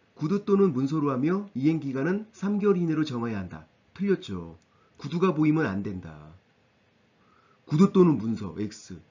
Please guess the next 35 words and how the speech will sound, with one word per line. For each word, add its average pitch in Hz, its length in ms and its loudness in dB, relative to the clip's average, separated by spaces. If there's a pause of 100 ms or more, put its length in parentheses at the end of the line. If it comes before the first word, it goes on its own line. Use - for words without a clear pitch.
(100)
구두가 156 320 -2
보이면 131 260 0
안 87 140 -10
된다고. 82 280 -14 (560)
바지 113 400 -8
길게 123 400 -2
입자 117 400 -2
이렇게 98 260 -12
했던 73 200 -20
거. - 100 -20
바지 - 300 -18
길게. 87 440 -18 (180)
구두가 123 320 -6
보이면 95 260 -6
안 82 80 -10
되니까. 85 380 -14 (420)
옛날에 117 280 -4
그 95 160 -12
똥 175 140 -4
싼 190 200 -4
바지, 101 240 -10
바지 85 220 -14
길게 104 340 -8
입는 82 260 -10
거. - 80 -20 (280)
그런 98 180 -8
거 87 80 -12
있었어요. 82 580 -10 (840)
구두, 147 420 2 (160)
X. 95 500 -6 (260)
일 131 120 2
번 139 160 4
틀렸고, 156 600 2 (140)
이 143 120 -2
번. 123 220 0